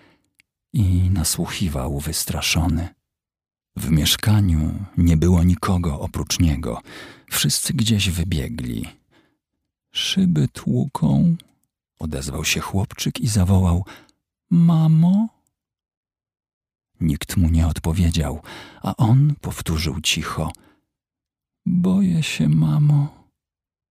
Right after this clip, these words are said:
Małgorzata odsunęła firankę i wleciała do pokoju. „Boję się”, wyszeptało dziecko i zadrżało. „Nie bój się, nie bój, malutki”,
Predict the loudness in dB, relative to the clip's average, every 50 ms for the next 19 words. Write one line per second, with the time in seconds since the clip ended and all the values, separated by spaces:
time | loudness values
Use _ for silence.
0 | _ _ _ _ -20 -20 -20 -20 -4 _ 0 0 0 -2 -4 -6 -4 -2 0 0
1 | -2 0 -2 -4 -2 -2 -4 -4 -4 -2 0 0 2 2 2 0 -2 -4 -6 -6
2 | -6 -4 -2 0 0 0 0 2 2 2 2 2 2 0 2 2 2 2 0 0
3 | 0 0 2 2 2 2 0 0 -2 -4 -6 -8 -10 -10 -8 -8 -8 -6 -6 -8
4 | -10 -10 -12 -16 -18 -20 -20 -20 -20 _ _ _ _ _ _ _ _ _ _ _
5 | _ _ _ _ _ _ _ -2 -2 0 2 2 2 4 4 4 4 2 0 -2
6 | -4 -2 0 0 0 -2 -4 _ _ _ _ _ _ _ _ _ _ _ _ _
7 | -4 -4 -2 -2 -4 -4 -4 -4 -4 -2 -2 -2 -2 -2 -2 -2 -4 -4 -4 -4
8 | -4 -2 -2 -2 -2 -2 -2 -4 -4 -4 -4 -4 -4 -4 -4 -4 -4 -4 -6 -6
9 | -8 _ _ _ _ -16 -16 -14 -14 -16 -18 -6 _ 4 6 6 6 6 6 4
10 | 4 2 2 2 0 0 -2 -2 -2 -2 -2 -2 -4 -4 -4 -6 -8 -10 -12 _
11 | _ _ _ 4 6 6 8 6 6 6 4 4 6 6 6 6 4 2 0 -2
12 | -4 -6 -8 -8 -6 -6 -6 -6 -6 -8